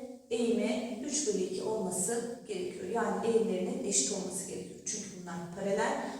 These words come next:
Paralelse eşit olması gerekir. Geldim altıncı soruya. Yine, e, şu formatta verilen bir doğru denklemi verilmiş bize.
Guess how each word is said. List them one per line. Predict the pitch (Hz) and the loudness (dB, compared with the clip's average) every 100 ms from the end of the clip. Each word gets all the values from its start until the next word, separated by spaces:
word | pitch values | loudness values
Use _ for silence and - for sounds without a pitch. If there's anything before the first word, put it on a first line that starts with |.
| - | -6
Paralelse | 285 247 233 233 - 208 208 214 - - - - | -2 2 4 4 2 2 2 2 0 -4 -8 -4
eşit | - - 196 | 2 2 2
olması | 185 - - - | -2 -4 -4 -2
gerekir. | - - - - - - - - - - - - - - - - - - - | -2 -4 -6 -8 -6 -4 -2 -4 -8 -14 -18 -20 -16 -14 -14 -16 -20 -20 4
Geldim | 320 330 349 330 370 - | 10 10 10 8 6 8
altıncı | 254 240 240 - | 8 8 6 4
soruya. | 196 180 - - - - - - - - - - - - - - - - - _ 466 | 4 2 2 -2 -6 -10 -18 -20 -20 -20 -20 -20 -18 -18 -12 -8 -8 -10 -18 _ 2
Yine, | 302 247 - 254 - - | 8 8 8 4 0 -2
e, | 226 220 220 220 | 2 2 4 4
şu | - - 370 | 4 4 4
formatta | 311 262 240 - 254 226 | 6 8 6 6 6 6
verilen | 202 - 202 - - - - | 6 6 4 2 -2 -6 -8
bir | - 269 | -6 2
doğru | 240 240 226 | 6 8 6
denklemi | 202 220 220 | 6 2 2
verilmiş | 226 233 233 226 - | 4 6 6 6 2
bize. | - 254 277 - | 0 -2 -2 -4